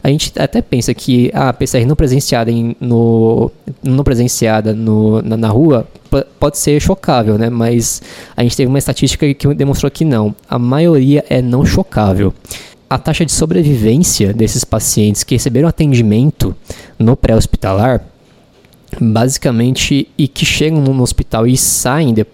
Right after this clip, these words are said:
e tem, recebem alta depois, é cerca de dez a doze por cento.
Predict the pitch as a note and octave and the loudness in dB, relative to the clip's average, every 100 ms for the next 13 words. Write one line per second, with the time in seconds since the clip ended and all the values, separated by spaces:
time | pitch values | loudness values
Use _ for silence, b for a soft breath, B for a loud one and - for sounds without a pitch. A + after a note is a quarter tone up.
0 | _ - - A#2 A#2+ C#3 C#3 C3 C#3 B2 | _ -12 -2 0 0 -2 -2 0 0 0
1 | A2+ C3+ D#3+ A2+ - - C#3 C3+ - B | 2 0 0 -2 -2 0 2 2 -2 B
2 | B B B2 - C#3 B2 B2+ A#2+ A#2 C#3+ | B B -2 0 -2 -2 -4 -4 0 2
3 | D#3 D3+ D#3 D3 - E3 - - - G2 | 2 2 2 2 2 0 0 -2 -2 -4
4 | - - | -4 -2